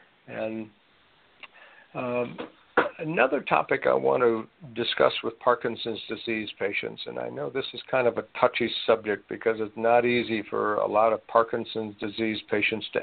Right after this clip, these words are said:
exercise, but whatever you can do to move your muscles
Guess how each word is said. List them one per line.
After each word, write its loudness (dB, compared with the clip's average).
exercise, 0
but 4
whatever 4
you 4
can -4
do 0
to 0
move 2
your 4
muscles 2